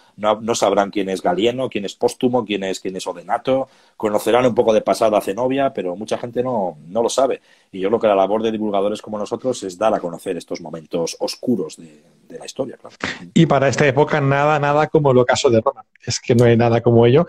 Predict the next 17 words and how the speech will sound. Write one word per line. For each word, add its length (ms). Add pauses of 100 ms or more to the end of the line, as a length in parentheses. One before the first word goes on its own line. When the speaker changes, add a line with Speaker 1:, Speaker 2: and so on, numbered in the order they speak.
(300)
Speaker 2:
No 60
he 40
encontrado 380
nada 320
de, 180
de 80
esta 240
prof-, 240
en 100
esta, 160
con 120
esta 140
profundidad, 500
¿no? 80
Sobre 140
este 160
periodo. 440